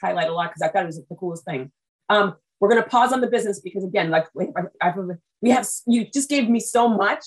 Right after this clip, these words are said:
which I love, but there's still so much to ask you. So it's gonna be, like, um,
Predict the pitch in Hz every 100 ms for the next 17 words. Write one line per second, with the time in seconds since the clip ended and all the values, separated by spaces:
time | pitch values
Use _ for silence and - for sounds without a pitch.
0 | - 202 208 180 185 196 202 277 302 _
1 | _ 254 233 226 - - 269 269 247 233
2 | - 202 202 233 160 156 220 190 175 _
3 | _ 180 - 233 240 214 214 190 175